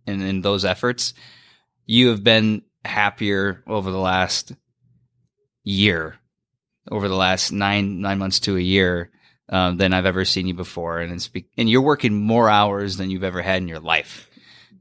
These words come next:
Uh, and it's, you know, certainly at times put me on the back burner.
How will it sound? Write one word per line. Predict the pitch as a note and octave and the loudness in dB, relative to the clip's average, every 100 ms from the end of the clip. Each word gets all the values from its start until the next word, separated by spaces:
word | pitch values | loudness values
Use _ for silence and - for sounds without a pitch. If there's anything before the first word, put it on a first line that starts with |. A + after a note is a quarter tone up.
| - | -6
Uh, | F#2 F2+ E2+ F2 - | -4 -2 -4 -6 0
and | C3 | 2
it's, | F3 G3 - - | 2 0 -6 -2
you | D#3+ | 2
know, | C3 D3+ - - | 2 0 -8 -4
certainly | - C3+ C#3+ C3+ C3+ B2+ _ _ _ _ | 2 2 2 0 -2 -2 _ _ _ _
at | - G#2+ - | 0 0 2
times | D#3 G2 G2 A#2+ | 2 2 0 -4
put | - A2 | -6 -6
me | A2 | -2
on | G#2+ | -2
the | G2+ | -2
back | G2 G#2 - | -2 -2 -4
burner. | F#2 E2+ F2 | -8 -8 -10